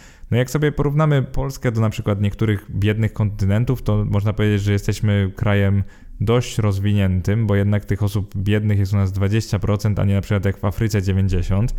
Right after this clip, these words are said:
więc optymista by powiedział, że nie jest tak źle.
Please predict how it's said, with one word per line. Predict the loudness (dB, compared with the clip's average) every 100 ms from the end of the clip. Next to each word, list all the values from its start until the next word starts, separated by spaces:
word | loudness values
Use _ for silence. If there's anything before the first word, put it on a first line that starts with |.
| -2
więc | 0 0
optymista | 0 0 -2 0 0
by | 0 0
powiedział, | 0 0 0
że | 2
nie | 2 2
jest | 0
tak | 0 0
źle. | 2 2 0